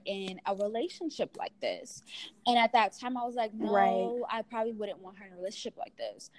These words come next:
Speaker 1: And that's when I had decided that when he had went to work, I had, like, literally packed up all my shit, and I had went to my friend because she told me that it was okay for me to stay there. So I had eventually moved over into my friend's place.
Speaker 2: Right.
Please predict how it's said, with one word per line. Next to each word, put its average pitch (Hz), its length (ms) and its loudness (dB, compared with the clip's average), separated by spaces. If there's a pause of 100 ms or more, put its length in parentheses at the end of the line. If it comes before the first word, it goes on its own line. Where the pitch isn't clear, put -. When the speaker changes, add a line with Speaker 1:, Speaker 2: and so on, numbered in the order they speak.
(260)
Speaker 1:
And 220 200 6
that's 226 300 8
when 233 200 0
I 185 180 -2
had 214 160 0
decided 247 540 -4
that 196 180 2
when 196 100 -8
he 226 100 -4
had 170 140 -2
went 190 160 -8
to 226 100 -10
work, 233 300 2
I 220 40 -2
had, 220 160 -8
like, 214 200 -2
literally 220 340 0
packed - 340 -4
up 240 120 -4
all 208 100 -2
my 220 140 -8
shit, 175 400 0 (340)
and 202 100 2
I 202 100 2
had 208 240 2
went 202 220 -2
to - 80 -4
my 214 140 2
friend 370 280 2
because 247 220 0
she 240 60 -6
told 226 180 -6
me 214 80 -8
that 190 140 8
it 185 40 2
was 185 140 -2
okay 190 220 -2
for 196 120 -8
me 180 80 -4
to 139 60 -6
stay 180 240 4
there. - 300 -2
So - 140 8
I 185 60 10
had 214 200 6
eventually 208 500 0
moved 202 220 -4
over 180 180 0
into 180 180 -10
my 160 120 -6
friend's 320 300 -4
place. 214 140 2
Speaker 2:
Right. 190 260 4